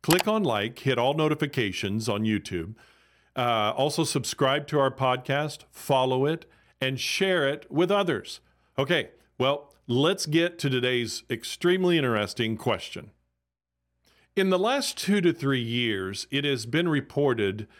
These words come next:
that there is an increasing growth by many involved in spiritism and witchcraft. Now, it is especially growing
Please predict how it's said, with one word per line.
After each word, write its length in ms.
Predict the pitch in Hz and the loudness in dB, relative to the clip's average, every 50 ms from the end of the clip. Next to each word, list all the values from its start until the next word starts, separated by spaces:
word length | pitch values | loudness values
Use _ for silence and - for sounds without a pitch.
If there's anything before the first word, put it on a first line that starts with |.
| - - _ _ _ | -20 -20 _ _ _
that 200 | - 147 143 147 | 0 0 2 2
there 180 | 160 156 160 156 | 0 2 2 0
is 140 | 147 - 139 | 0 0 -2
an 80 | 135 | -2
increasing 1000 | 131 127 120 117 - - - - 180 202 208 214 214 - - 214 208 202 190 151 | -2 -2 -4 -8 -10 -14 -4 0 0 2 2 2 0 0 0 0 2 2 2 2
growth 540 | 127 131 143 147 135 120 113 107 107 - - | 2 2 2 4 4 2 2 0 -2 -6 -4
by 220 | 120 123 120 120 | -2 -2 0 0
many 600 | 117 120 127 135 151 160 156 123 98 92 90 98 _ _ _ _ _ _ _ _ _ | 0 0 0 2 2 2 2 0 -2 -4 -6 -8 _ _ _ _ _ _ _ _ _
involved 640 | 139 139 139 135 113 98 123 135 143 147 156 165 156 | 0 0 0 0 0 2 2 4 4 4 2 0 -2
in 260 | - - 143 135 123 113 | -4 -4 -2 -2 -2 -2
spiritism 1080 | 113 - - - _ 175 190 202 196 175 - - 120 101 90 85 - 98 104 120 131 131 _ _ _ _ _ | -4 -6 -10 -4 _ 2 4 4 4 2 0 -2 -2 -2 -2 -2 -4 -4 -4 -4 -6 -8 _ _ _ _ _
and 220 | 143 147 156 156 | -4 -2 2 2
witchcraft. 640 | 170 196 190 - - - 127 101 85 78 - _ - _ _ _ _ _ _ _ _ _ _ _ _ _ _ _ _ _ _ - | 2 2 0 -2 -4 -2 -2 -2 -2 -6 -12 _ -20 _ _ _ _ _ _ _ _ _ _ _ _ _ _ _ _ _ _ 0
Now, 160 | 135 139 135 | 0 2 2
it 100 | 131 123 | 2 0
is 140 | 123 117 - | 0 -2 -2
especially 720 | 117 - - - _ 202 226 247 233 - - 170 139 123 | -4 -4 -4 -2 _ 0 2 2 0 0 0 0 0 0
growing 560 | 113 104 110 117 113 107 104 101 104 110 127 | 0 0 2 2 4 4 2 2 0 0 -2